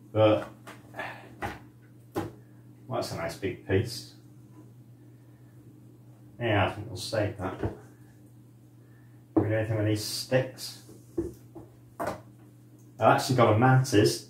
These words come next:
that's bound at the moment. So I'm gonna stick her in here as well. She's already laid one. So she can go in here and keep these guys company. She doesn't bother the snails, so the mantis and snails are okay together, or they appear to be.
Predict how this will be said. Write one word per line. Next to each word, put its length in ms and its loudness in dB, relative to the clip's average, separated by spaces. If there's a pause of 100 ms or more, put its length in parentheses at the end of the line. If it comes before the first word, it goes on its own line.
that's 220 0
bound 560 4
at 100 -6
the 60 -10
moment. 400 0 (1120)
So 200 -2
I'm 100 4
gonna 120 4
stick 280 0
her 260 6
in 80 0
here 100 -2
as 180 -2
well. 380 6 (180)
She's 140 -4
already 200 4
laid 300 8
one. 320 2 (1600)
So 160 -10
she 220 -6
can 120 -6
go 180 4
in 100 6
here 200 8
and 120 -4
keep 180 -2
these 160 -2
guys 280 2
company. 440 -6
She 140 -12
doesn't 320 -4
bother 500 4
the 100 -2
snails, 520 -2
so 160 0
the 60 2
mantis 400 -2
and 80 -6
snails 360 0
are 100 6
okay 360 6
together, 460 2 (460)
or 180 0
they 60 4
appear 340 10
to 120 -2
be. 320 -4